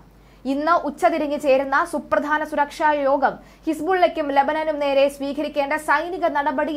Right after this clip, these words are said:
എന്തായിരിക്കുമെന്ന ചർച്ചയായിരിക്കും നടക്കാൻ പോകുന്നത്. ഇതോടുകൂടി ലബനനും അതുപോലെ തന്നെ ഹിസ്ബുള്ളയ്ക്കും ഏറ്റവും ഒടുവിലെ അന്ത്യകൂദാശ ചൊല്ലുന്ന, ആ, പ്രക്രിയയിലേക്ക്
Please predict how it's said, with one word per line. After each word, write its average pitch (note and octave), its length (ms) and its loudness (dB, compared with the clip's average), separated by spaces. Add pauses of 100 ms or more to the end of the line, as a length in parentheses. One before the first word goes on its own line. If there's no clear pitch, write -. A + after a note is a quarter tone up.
(100)
എന്തായിരിക്കുമെന്ന D#4 800 -2
ചർച്ചയായിരിക്കും B3+ 680 -2
നടക്കാൻ B3 380 -2
പോകുന്നത്. F3 340 -8 (520)
ഇതോടുകൂടി D4 500 4 (340)
ലബനനും D#4+ 480 2 (300)
അതുപോലെ C#4 280 4
തന്നെ D4 220 -2
ഹിസ്ബുള്ളയ്ക്കും C#4 580 0 (360)
ഏറ്റവും D#4+ 420 0
ഒടുവിലെ C#4 320 2 (160)
അന്ത്യകൂദാശ C#4+ 600 0 (100)
ചൊല്ലുന്ന, B3+ 320 0 (420)
ആ, - 20 6 (300)
പ്രക്രിയയിലേക്ക് C4+ 600 -2